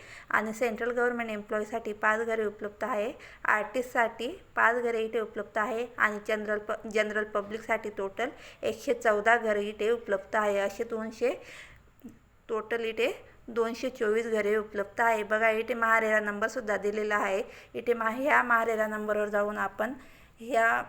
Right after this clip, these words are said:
सदनिकेची संपूर्ण माहिती चेक करू शकतो. तेथे काही लिटिगेशन आहे का, date of completion काय आहे, फ्लोअर प्लॅन वगैरे सगळे इथे महारेरावर दिलेलं आहे.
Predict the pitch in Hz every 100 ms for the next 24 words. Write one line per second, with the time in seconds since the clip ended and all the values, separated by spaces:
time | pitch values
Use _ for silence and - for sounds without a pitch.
0 | - - 247 226 220 220 208 - 240 240
1 | 220 233 220 220 220 247 247 208 - 220
2 | 214 226 220 - 208 214 208 220 214 214
3 | 214 220 214 214 202 208 226 247 220 214
4 | 208 202 202 208 208 - 208 214 214 226
5 | 220 220 214 214 214 269 220 214 214 202
6 | 202 208 214 214 233 220 214 226 220 214
7 | 208 196 196 202 214 214 208 214